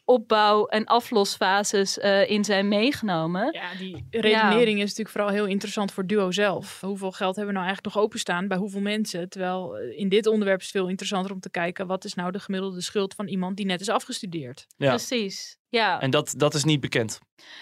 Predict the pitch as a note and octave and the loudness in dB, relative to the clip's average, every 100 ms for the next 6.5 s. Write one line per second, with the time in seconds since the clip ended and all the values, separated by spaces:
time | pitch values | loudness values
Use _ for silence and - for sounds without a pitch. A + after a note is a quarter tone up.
0 | - - - A3+ A3+ A#3+ A#3+ C#4 D#4+ - | -20 -20 -4 0 2 6 8 6 6 4
1 | C4+ C#4+ - C4 B3 A3+ A#3 A3+ A3 - | 4 4 0 2 2 2 2 2 -2 0
2 | A3 G#3+ G#3+ G#3+ G3+ A3 G#3 G#3 G3+ F#3 | 2 4 2 0 0 -2 0 0 0 -2
3 | F#3 F#3+ F#3 G3 G#3 C4 D4 - - G#3 | -2 -4 -6 -4 -4 -4 -8 -8 -4 -4
4 | G#3+ A3 A3 A3 A#3+ G#3+ G#3 - G#3 G#3 | -4 -4 -2 -2 0 -2 0 0 0 2
5 | G3 F#3 G3 G3 F#3+ F3+ G3 A#3 B3 B3+ | 2 0 -2 -4 -4 0 2 2 0 -2
6 | - A3 A3 B3 D#4+ | 0 2 2 0 -2